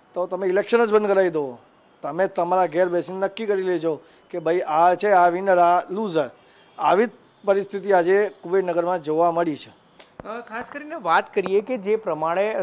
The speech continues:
Speaker 2: સમગ્ર જે સવારે, વહેલી સવારે ત્રણ વાગે જ્યારે પણ અહીંયા આવ્યા, ત્યારે કઈ રીતની સમગ્ર ઘટના બની અને આપ એને કઈ રીતે જોઈ રહ્યા છો?
Speaker 1: હું આપને કહું છું ને, હિટલર સાઇઝ જેવું.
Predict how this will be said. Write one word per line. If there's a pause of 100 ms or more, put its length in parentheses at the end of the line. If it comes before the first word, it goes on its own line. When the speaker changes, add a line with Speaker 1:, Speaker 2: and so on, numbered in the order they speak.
Speaker 2:
સમગ્ર
જે (180)
સવારે,
વહેલી
સવારે
ત્રણ
વાગે
જ્યારે
પણ
અહીંયા
આવ્યા, (200)
ત્યારે
કઈ
રીતની
સમગ્ર
ઘટના
બની
અને
આપ (200)
એને
કઈ
રીતે
જોઈ
રહ્યા
છો? (500)
Speaker 1:
હું
આપને
કહું
છું
ને,
હિટલર
સાઇઝ (260)
જેવું.